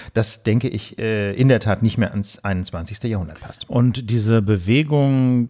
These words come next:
Speaker 2: für mehr Gerechtigkeit, weniger Rassismus, eine, eine, eine bessere Welt, letztlich bessere, egalitärere Beziehungen zwischen Menschen und zwischen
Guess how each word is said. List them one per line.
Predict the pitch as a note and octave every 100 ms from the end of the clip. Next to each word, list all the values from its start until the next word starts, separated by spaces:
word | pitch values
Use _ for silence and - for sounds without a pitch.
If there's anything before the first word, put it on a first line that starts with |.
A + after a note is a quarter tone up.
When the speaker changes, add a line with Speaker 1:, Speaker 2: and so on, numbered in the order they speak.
| A2
Speaker 2:
für | - - G#2 G#2+ G#2+ G#2 G#2 G2+ G2
mehr | F#2+ G2 G#2+ A2 A2 G#2+
Gerechtigkeit, | G2+ G#2 A#2 A#2 G#2 - G2 G2+ G2+ - -
weniger | F#2 G#2 G#2 G2 F2+
Rassismus, | F#2+ A2+ - A2 G#2 G2 -
eine, | F#2+ F#2 F2+ F2+ F2+ E2+
eine, | F2+ F#2+
eine | G#2+ G#2
bessere | - B2 - A2+
Welt, | G2+ A2 A#2+
letztlich | A2 G#2+ G#2+ G2
bessere, | G2+ G2+ G2 G2 G2+
egalitärere | G2 G2 F#2+ - A2 G2+ F2+
Beziehungen | D#2+ - A2 G2+ F#2+ - - - -
zwischen | A#2 F2+ F#2+
Menschen | F#2 G2 - G2+
und | F2+
zwischen | F2